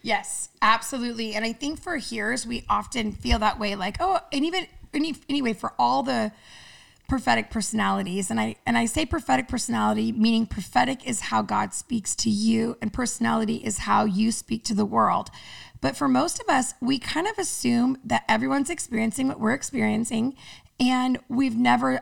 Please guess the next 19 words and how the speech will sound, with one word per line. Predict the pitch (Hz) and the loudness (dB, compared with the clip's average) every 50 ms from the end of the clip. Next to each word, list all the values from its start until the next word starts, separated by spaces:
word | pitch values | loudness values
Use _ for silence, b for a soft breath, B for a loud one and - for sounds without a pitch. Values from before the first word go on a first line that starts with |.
| - - | 0 0
identified | 233 233 202 226 226 233 240 233 - 233 220 | 0 0 0 2 2 2 2 2 2 0 0
that | 220 208 - | -2 0 0
that's | 220 202 196 - - | 0 0 0 -2 -2
God. | - - 302 285 254 202 - - | 2 6 8 8 8 6 2 -2
Just | - 285 302 - | -4 -6 0 0
like | 311 277 - | 0 2 2
a | 240 | 4
love | 240 254 320 339 269 | 6 6 6 6 6
language, | 247 233 220 214 214 208 208 214 208 - - b b b | 4 4 4 4 4 4 2 2 0 -2 -6 b b b
we | - 302 | 0 2
just | 285 311 - - | 2 2 0 -2
assume | 302 - - 311 302 | -4 -2 -2 0 0
everybody | 302 311 381 - 392 330 254 | 0 0 0 -2 -2 2 2
wants | 240 220 - | 2 2 2
affirmation | 208 202 190 196 190 190 185 190 202 196 - - - | 2 0 0 0 -2 -2 -2 -2 -2 -4 -4 -6 -6
or | 202 208 - | -10 -2 0
everybody | - 294 330 320 381 320 320 | 0 0 2 0 0 0 2
wants | 269 240 226 214 - - | 2 2 0 -2 -4 -4
touch, | - 196 - - - - - | -2 -2 -2 -2 -6 -10 -12